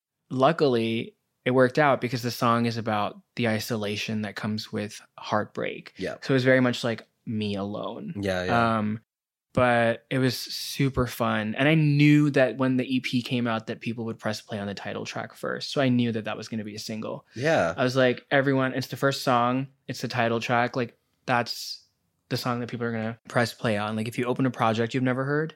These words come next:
Speaker 2: Mm-hmm.
Speaker 1: I feel like you're gonna go there. <laughs>
Speaker 2: Well, it also kinda, like, gives you the id-, and it's, like, the perfect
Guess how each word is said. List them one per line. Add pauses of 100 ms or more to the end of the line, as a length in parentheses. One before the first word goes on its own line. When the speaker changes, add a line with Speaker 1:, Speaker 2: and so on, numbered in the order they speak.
Speaker 2:
Mm-hmm. (640)
Speaker 1:
I
feel
like
you're
gonna
go
there. (320)
<laughs>
Speaker 2:
Well,
it
also
kinda,
like,
gives
you
the
id-, (280)
and
it's,
like,
the
perfect